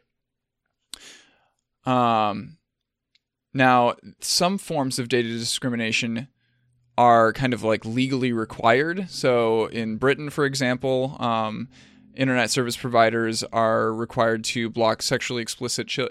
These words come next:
images of children, um, which makes perfect sense because, like, that type of content is just straight up illegal.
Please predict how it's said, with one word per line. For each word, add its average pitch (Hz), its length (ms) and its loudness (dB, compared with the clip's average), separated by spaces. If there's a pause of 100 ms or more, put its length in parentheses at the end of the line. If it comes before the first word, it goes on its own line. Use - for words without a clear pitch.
images 120 420 -6
of 104 80 -12
children, 165 480 0 (380)
um, 110 440 4
which 117 220 -4
makes 113 220 -2
perfect 131 340 -2
sense 113 220 -8
because, 113 420 -4
like, 110 400 -4
that 110 400 -2 (220)
type 123 200 -4
of 110 120 -14
content 113 500 -4
is 120 180 -6
just 113 200 -2
straight 110 240 2
up 107 120 -2
illegal. 117 480 -2